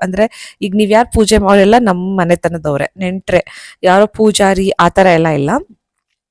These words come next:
ಮನೆತನದವರೇ ಬರೋದು, ನಾವೇ ರೆಡಿ ಮಾಡ್ಕೋಬೇಕು, ನಾವೇ ಎಲ್ಲ ಮಾಡಿ ಪೂಜೆ ಮಾಡ್ಬೇಕು. So but ಯು-, usually ಇವ್ರು, ಆ, ಯಾರ್ ಪೂಜೆ ಮಾಡ್ತೀರಲ್ಲ ಇವ್ರು usually, ಆ, ಮೇನ್ ಆಗಿ ಯಾವಾಗ್ಲೂ ಪೂಜೆ ಮಾಡ್ತಾರೆ. ಇವ್ರಿಗೆ ತುಂಬಾ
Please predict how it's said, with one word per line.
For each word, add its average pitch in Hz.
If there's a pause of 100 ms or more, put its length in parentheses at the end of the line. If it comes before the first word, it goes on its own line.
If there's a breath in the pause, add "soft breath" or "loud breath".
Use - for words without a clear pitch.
(180)
ಮನೆತನದವರೇ 202
ಬರೋದು, 190
ನಾವೇ 196
ರೆಡಿ 180
ಮಾಡ್ಕೋಬೇಕು, 170
ನಾವೇ 190
ಎಲ್ಲ 175
ಮಾಡಿ 180
ಪೂಜೆ 185
ಮಾಡ್ಬೇಕು. 156 (540 loud breath)
So 262
but 233
ಯು-, 240
usually 233
ಇವ್ರು, 214
ಆ, 190
ಯಾರ್ 196
ಪೂಜೆ 202
ಮಾಡ್ತೀರಲ್ಲ 180
ಇವ್ರು 247
usually, 220
ಆ, 170
ಮೇನ್ 185
ಆಗಿ 190
ಯಾವಾಗ್ಲೂ 165
ಪೂಜೆ 165
ಮಾಡ್ತಾರೆ. 160
ಇವ್ರಿಗೆ 240
ತುಂಬಾ 190